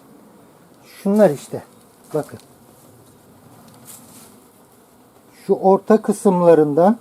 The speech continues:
hani o ip gibi olacak beş on kalas var ya, onun üzerine sıfıra sıfır binecek. Ondan sonra uçlarına da gerekli yükseltiler yapılıp onların üzerine frame'ler oturtulacak.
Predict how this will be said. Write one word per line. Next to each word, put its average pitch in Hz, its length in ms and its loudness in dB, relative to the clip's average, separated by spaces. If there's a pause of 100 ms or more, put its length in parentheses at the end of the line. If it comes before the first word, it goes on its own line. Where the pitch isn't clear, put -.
(360)
hani 160 220 -6
o 175 140 0
ip 185 300 -6
gibi 160 200 -4
olacak 165 440 2
beş 165 220 -6
on 175 180 -2
kalas 170 460 -2
var 277 140 4
ya, 135 140 -6 (1040)
onun 214 260 -2
üzerine 180 400 2
sıfıra 175 400 0
sıfır 160 360 -4 (200)
binecek. 175 600 -2 (280)
Ondan 196 280 2
sonra 185 280 0
uçlarına 165 680 0
da 226 180 -2 (300)
gerekli 175 380 2
yükseltiler 170 760 0
yapılıp 147 420 -6 (440)
onların 180 320 0
üzerine 156 520 -6 (420)
frame'ler 175 480 -4
oturtulacak. 196 760 -8